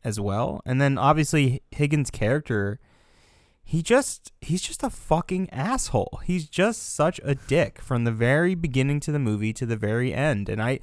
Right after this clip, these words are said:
I just don't know how you could see this movie and think he's a great guy or a good guy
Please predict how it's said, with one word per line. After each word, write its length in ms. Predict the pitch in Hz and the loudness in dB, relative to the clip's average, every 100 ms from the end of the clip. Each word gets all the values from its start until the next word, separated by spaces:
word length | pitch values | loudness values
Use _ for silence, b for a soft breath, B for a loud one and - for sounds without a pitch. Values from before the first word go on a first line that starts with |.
| B B - | B B -2
I 120 | 139 | 2
just 200 | 214 208 | 2 4
don't 160 | 175 185 | 4 6
know 100 | 147 | 4
how 120 | 131 | 4
you 160 | 135 147 | 2 2
could 160 | 131 | -2
see 140 | - 131 | 0 0
this 140 | 135 | 0
movie 440 | 113 123 135 117 101 | 2 2 2 2 2
and 180 | 104 107 | -2 -4
think 300 | - 120 - | -2 -2 0
he's 240 | 117 104 - | -2 -2 -4
a 100 | 113 | -4
great 320 | 110 113 101 | 0 0 0
guy 400 | 95 123 87 55 - | -4 -4 -4 -8 2
or 220 | 131 165 | 6 6
a 40 | |
good 220 | 127 98 - | 6 0 0
guy 300 | 78 80 | -4 -2